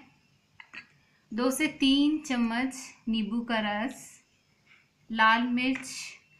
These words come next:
और थोड़ा सा जीरा मन पाउडर है। बस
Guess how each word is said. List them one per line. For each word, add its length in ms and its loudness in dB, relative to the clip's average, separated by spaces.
और 260 2
थोड़ा 300 2
सा 240 0
जीरा 320 0
मन 220 -4
पाउडर 420 -2
है। 200 -12
बस 360 -2